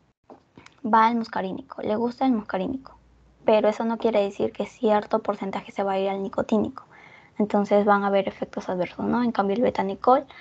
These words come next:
mm, no hay efectos, eh, adversos porque es, eh, muy selectivo, ¿no? Va a haber mayor, eh, efecto a lo que es, él prefiere el, el tracto gastrointestinal y el tracto, eh, urinario, ¿no?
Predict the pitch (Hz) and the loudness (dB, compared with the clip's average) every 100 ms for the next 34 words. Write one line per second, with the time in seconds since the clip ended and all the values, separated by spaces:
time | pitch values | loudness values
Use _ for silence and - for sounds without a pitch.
0 | - - _ 233 233 226 - 240 233 220 | -20 -20 _ 4 4 4 2 4 6 4
1 | 220 220 214 - 214 214 - 220 202 196 | 0 -4 -6 0 0 0 -6 -4 -4 -4
2 | 202 202 240 311 226 240 247 269 269 - | -4 -6 -6 0 4 6 4 2 -2 -6
3 | - 202 - - _ - - - 214 208 | -2 -2 -2 -20 _ -18 -2 2 2 4
4 | 214 240 233 196 190 - - - _ _ | 4 4 4 -2 -2 -4 -6 -14 _ _
5 | _ 214 262 - _ _ - - - - | _ -6 -6 -10 _ _ -20 -20 -20 -20
6 | _ _ 254 254 262 247 220 226 226 233 | _ _ 8 10 8 4 2 2 2 -2
7 | - 220 208 202 196 214 - 262 - - | -6 -6 -4 -6 -8 -8 0 0 0 -4
8 | 311 254 254 208 208 - - 233 226 233 | -2 -2 -2 -4 -4 -16 -12 -6 -4 -4
9 | 233 220 220 214 - 202 196 196 - - | -2 -2 0 -2 -2 -2 -2 -4 -10 -20
10 | _ - - 220 - 214 208 220 214 214 | _ -2 2 2 2 0 0 -4 -6 -4
11 | 202 214 247 233 226 202 - 202 - - | -2 0 2 2 0 -4 -2 -4 -6 -2
12 | 202 214 - 208 196 196 214 - _ - | 0 0 0 0 2 -2 -4 -12 _ -4
13 | 247 | -4